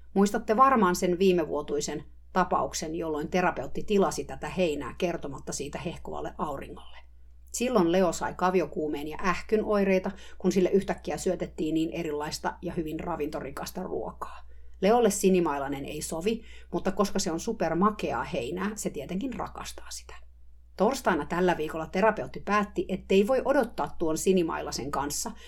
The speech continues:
vaan se on tilattava heti ja sitä on syötettävä Dakinelle välittömästi. Hän ilmoitti hehkuvalle auringolle, että jos Leo ei kestä tuota ruokaa, se pitäisi sulkea koko loppuajaksi pikkupihattoon,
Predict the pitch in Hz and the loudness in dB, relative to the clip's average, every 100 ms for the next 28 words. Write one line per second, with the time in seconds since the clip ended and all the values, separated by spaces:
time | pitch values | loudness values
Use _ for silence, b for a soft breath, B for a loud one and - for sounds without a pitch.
0 | B B 180 180 180 196 233 - - 127 | B B 4 4 2 4 2 2 -2 -4
1 | - 240 240 254 B B - 196 214 208 | -2 -2 -2 -10 B B -2 0 2 2
2 | 170 - 202 - - 254 202 190 180 170 | 2 4 2 2 -4 0 2 2 2 0
3 | 165 160 160 170 - - - - - - | -2 -2 -2 -4 -6 -6 -4 -6 -10 -12
4 | - - b - 196 220 240 196 185 185 | -18 -20 b -2 2 4 4 4 2 0
5 | 202 175 160 - 220 247 214 196 180 180 | 0 0 0 4 6 6 6 4 4 0
6 | 175 165 180 220 220 156 160 226 220 185 | -2 -4 0 2 4 4 2 0 -2 -6
7 | - 143 180 233 214 202 180 170 - 190 | -6 -6 0 4 4 4 0 0 -2 -2
8 | 190 156 - - 226 208 170 - 170 170 | -2 -2 -4 2 2 2 -2 -4 -4 2
9 | 208 220 - 175 165 - 147 - 196 - | 2 0 -4 0 0 -2 -6 -4 -6 -6
10 | - 180 240 233 214 180 | -6 -2 -2 -4 -2 0